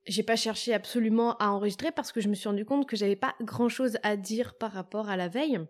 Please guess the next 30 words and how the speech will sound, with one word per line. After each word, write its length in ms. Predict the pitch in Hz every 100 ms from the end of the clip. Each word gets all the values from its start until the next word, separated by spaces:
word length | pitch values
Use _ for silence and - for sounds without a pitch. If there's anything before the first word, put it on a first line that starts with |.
| _ -
Et, 140 | 190
euh, 60 | 180
c'est 100 | 202
vrai 120 | 208
que 120 | 208
le, 300 | 180 175 -
le 140 | - 180
but 180 | 208
de 160 | 190 185
ce 100 | -
podcast 480 | 196 196 208 214 208
est 60 |
quand 180 | 190 185
même 60 | 175
de, 140 | -
<laughs> 760 | - - - - - - - 214
de 60 |
vous 80 | 196
partager 500 | 226 220 226 208 226
des 160 | 196 190
réflexions 520 | 196 202 190 214 214
ou 40 |
des 140 | 190 190
pensées 260 | 196 196
que 140 | 190 185
j'ai. 180 | 196 - - - -
Alors 200 | 180 -
certes, 360 | 254 240 -
parfois, 580 | 196 190 - 214 214
euh, 60 | 175